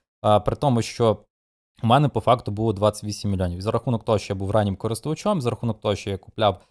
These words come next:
скіни, за рахунок того, що я ще додатково, а, запропонував зайти сюди друзям, поіграти цю ігру, відповідно, я додатково отримав ще, як ви бачите, зверху велику кількість монет. Тому, друзі, ви можете зайти в свій кабінет, подивитися, скільки у вас монет є і як це все виглядає.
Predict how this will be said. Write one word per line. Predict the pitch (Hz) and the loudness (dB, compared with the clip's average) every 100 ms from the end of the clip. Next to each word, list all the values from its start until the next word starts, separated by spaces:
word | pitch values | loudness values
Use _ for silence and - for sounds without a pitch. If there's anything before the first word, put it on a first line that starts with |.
| _ _ | _ _
скіни, | - - 135 185 202 _ _ | -10 -4 -2 -2 -4 _ _
за | - 117 | -2 0
рахунок | 127 127 113 | 2 0 0
того, | - 120 104 | 4 4 4
що | - 107 | 0 -2
я | 107 | 0
ще | 101 101 | -2 -2
додатково, | 107 104 - 117 104 98 95 - _ _ | -4 -4 0 2 2 2 -2 -4 _ _
а, | 101 98 | 0 2
запропонував | 101 104 104 107 107 | 0 -4 -2 2 2
зайти | 98 101 | 2 -2
сюди | 101 101 104 | -4 -2 -2
друзям, | 120 117 104 | -2 -4 -4
поіграти | 95 107 110 107 110 | -4 -2 0 0 -2
цю | - | -8
ігру, | 143 196 | -6 -6
відповідно, | 160 - 135 147 | -6 -6 -6 -2
я | 113 | -2
додатково | 110 95 - 135 123 | -2 -6 -2 0 2
отримав | 101 120 120 101 | -2 -4 -6 -6
ще, | - | -10
як | 101 | -8
ви | 98 | -4
бачите, | 104 120 - | -2 -2 -6
зверху | 98 101 110 - | -4 -2 -4 -2
велику | 120 139 127 | 0 2 0
кількість | 113 113 120 - | -8 -10 -8 -4
монет. | 113 98 - | -2 -2 -4
Тому, | - 151 123 | -4 0 0
друзі, | 110 135 107 | 0 0 0
ви | 117 | 0
можете | 135 135 120 | 0 0 -2
зайти | 113 107 | -4 -4
в | 110 | -4
свій | 120 | -6
кабінет, | - 104 139 196 - - | -6 -4 -2 -4 -6 -4
подивитися, | 113 127 123 107 107 - | -2 2 2 2 -4 -6
скільки | 107 - 143 - | -6 -6 -6 -4
у | |
вас | 107 107 | -2 -2
монет | 110 107 101 - | -2 0 -2 -4
є | 131 175 | -6 -6
і | - 107 | -4 -2
як | 117 - | -2 -2
це | 113 | -6
все | - 113 | -4 -4
виглядає. | 107 110 107 104 90 | -2 -4 -2 0 0